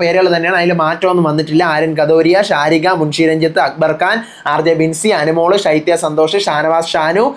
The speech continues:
ഒണിയൽ സാബു, ദീപക് മോഹൻ, അപ്പാനി ശരത്ത്, ബിന്നി സെബാസ്റ്റ്യൻ, രേണു സുധി, ന-, നെവിൻ, അഭിശ്രീ, ആദില നൂ-, നസ്രിൻ, ഫാത്തിമ നൂറിൻ, കലാഭവൻ സരിക, ആ,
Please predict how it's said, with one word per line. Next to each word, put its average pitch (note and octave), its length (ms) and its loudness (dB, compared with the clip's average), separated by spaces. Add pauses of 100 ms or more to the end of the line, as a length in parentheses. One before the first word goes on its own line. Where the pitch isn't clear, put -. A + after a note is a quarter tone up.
(240)
ഒണിയൽ F3+ 320 2
സാബു, E3+ 300 2 (100)
ദീപക് F3 340 0
മോഹൻ, F#3 280 0 (100)
അപ്പാനി E3+ 380 -2
ശരത്ത്, D#3+ 300 2 (120)
ബിന്നി E3+ 260 0
സെബാസ്റ്റ്യൻ, F3 500 0 (580)
രേണു E3+ 260 2 (100)
സുധി, F#3 240 2 (440)
ന-, D3 280 0 (120)
നെവിൻ, F3 340 2 (380)
അഭിശ്രീ, F3+ 440 0 (280)
ആദില E3 240 2 (140)
നൂ-, F3+ 200 0 (100)
നസ്രിൻ, D#3+ 380 0
ഫാത്തിമ F#3+ 460 0
നൂറിൻ, F#3 340 2
കലാഭവൻ F3 440 2 (100)
സരിക, E3 300 2 (600)
ആ, C#3+ 40 -2